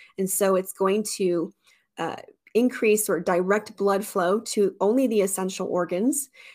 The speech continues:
and extremities are kind of not part of that. Reproduction is not part of that. Digestion is not part of that. It's about keeping the heart pumping, the lungs, uh, you know, taking in air.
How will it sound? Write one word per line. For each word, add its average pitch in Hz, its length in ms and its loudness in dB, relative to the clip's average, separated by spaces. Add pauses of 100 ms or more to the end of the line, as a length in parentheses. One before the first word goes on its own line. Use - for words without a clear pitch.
(160)
and 190 440 0 (280)
extremities 180 920 -2
are 175 360 -4
kind 175 220 -4
of 180 220 -6
not 196 600 2
part 214 260 2
of 202 120 2
that. 214 360 0
Reproduction 190 720 -2
is 180 180 -6
not 185 300 -4
part 196 220 -2
of 196 120 0
that. 208 220 -2
Digestion 190 640 0
is 214 140 2
not 220 260 -2
part 214 220 2
of 208 120 -2
that. 233 260 0 (320)
It's 196 200 0
about 185 260 2
keeping 202 320 -2
the 190 100 -2
heart - 320 0
pumping, 190 380 -4
the 180 80 -2
lungs, 185 560 -2 (400)
uh, 190 200 -2 (240)
you 196 120 -2
know, 202 260 -4
taking 214 300 0
in 196 180 0
air. 185 460 -2